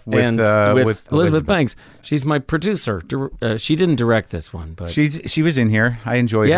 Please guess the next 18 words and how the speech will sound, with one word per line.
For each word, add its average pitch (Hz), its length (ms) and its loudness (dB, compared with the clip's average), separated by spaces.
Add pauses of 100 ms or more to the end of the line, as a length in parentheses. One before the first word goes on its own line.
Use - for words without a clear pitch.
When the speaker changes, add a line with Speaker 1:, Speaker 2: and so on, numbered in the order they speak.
Speaker 2:
Yes, 113 180 -2 (140)
Speaker 1:
She - 160 -2
Speaker 2:
she's 156 100 4
Speaker 1:
can 151 60 4
Speaker 2:
the 143 80 4
Speaker 1:
be - 20 2
very 117 180 2
Speaker 2:
producer. 113 200 0
Speaker 1:
funny. 98 280 0 (240)
Speaker 2:
Oh, - 60 0
Speaker 1:
Very, 95 100 2
Speaker 2:
she's 107 140 2
great. 117 320 0
Speaker 1:
yeah. 90 260 -4 (480)
Speaker 2:
We're, 135 220 4
we, 147 260 2
we, 143 160 -2
Speaker 1:
Talented 98 380 0